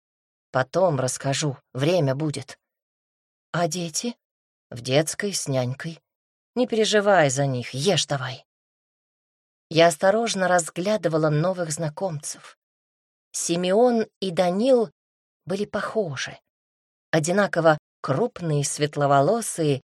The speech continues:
с синими глазами. Не поймешь, кто и старше. Одеты на южный манер, в нарядных кумачевых рубахах. «Откуда вы, Марта?» —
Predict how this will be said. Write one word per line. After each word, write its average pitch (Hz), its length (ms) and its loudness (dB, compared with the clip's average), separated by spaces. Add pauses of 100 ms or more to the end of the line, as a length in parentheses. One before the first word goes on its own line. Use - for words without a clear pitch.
с - 200 -8
синими 147 360 -2
глазами. 147 720 -4 (560)
Не 180 140 2
поймешь, 175 540 2
кто - 220 -4
и 139 80 -2
старше. 160 640 -6 (720)
Одеты 214 400 2
на 214 100 4
южный 180 460 -2
манер, 147 440 4 (300)
в 151 100 -2
нарядных 202 640 2
кумачевых 165 840 -2
рубахах. 147 800 -4 (1040)
«Откуда 254 560 4
вы, 143 160 4
Марта?» — 143 640 4